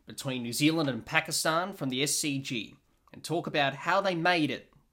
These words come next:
to the semi-finals and what challenges they will need to overcome if they are to win and progress to the final of the I C C T twenty World Cup for two thousand and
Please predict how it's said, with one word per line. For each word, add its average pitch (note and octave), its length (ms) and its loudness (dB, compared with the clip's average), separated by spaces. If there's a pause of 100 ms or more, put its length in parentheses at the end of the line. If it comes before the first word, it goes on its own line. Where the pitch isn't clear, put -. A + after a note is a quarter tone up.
to C#3+ 100 -6
the B2 80 -6
semi-finals C3+ 800 -2 (340)
and B2 140 -8
what F3+ 220 -4
challenges D#3 580 0
they C3 140 -4
will B2+ 100 -4
need B2+ 160 -2
to - 100 -6
overcome D#3+ 600 -2 (340)
if B2 100 -8
they C3 140 -2
are C#3 300 2 (720)
to - 160 -6
win G3+ 420 2
and D#3 180 -2
progress D3 720 -2
to - 120 -10
the A#2 80 -10
final F#3 480 0 (320)
of - 140 -14
the A2 100 -6
I B2+ 140 0
C C#3 160 -2
C B2 240 -4
T A3 200 -4
twenty B2 220 -6
World G#2 220 -8
Cup A#2+ 320 -6 (360)
for B2 100 -12
two C3+ 300 0
thousand A#2+ 420 -4
and A2+ 280 -4